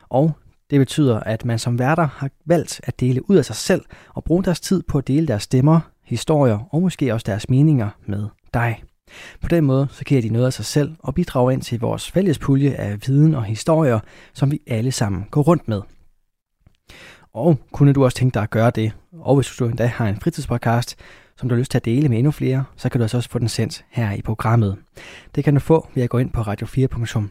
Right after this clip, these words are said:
d k og udfylde vores Talent Lab formularer, hvor du kan vedlægge et afsnit eller en smagsprøve på din podcast og sende det hele ind til os. Der er ingen begrænsning for, hvad din podcast den kan eller skal handle om,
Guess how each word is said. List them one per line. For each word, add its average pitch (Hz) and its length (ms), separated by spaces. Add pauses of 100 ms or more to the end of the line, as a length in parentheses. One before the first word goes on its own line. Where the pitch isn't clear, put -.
d - 120
k - 80
og 185 160 (340)
udfylde 165 460
vores 113 240
Talent 151 380
Lab 135 280
formularer, 135 520 (320)
hvor 135 80
du 131 80
kan 135 200
vedlægge 123 360
et 101 60
afsnit 123 480
eller 170 180
en 156 60
smagsprøve 123 440
på - 100
din 143 260
podcast 113 500
og - 140
sende 110 260
det 107 180
hele 127 480
ind 110 240
til 120 180
os. - 340 (640)
Der 113 120
er 104 100 (200)
ingen 120 240
begrænsning 110 420
for, 113 120
hvad 113 100
din 104 120
podcast 113 640
den 113 180
kan 123 340
eller 113 200
skal 120 340
handle 143 340
om, 123 160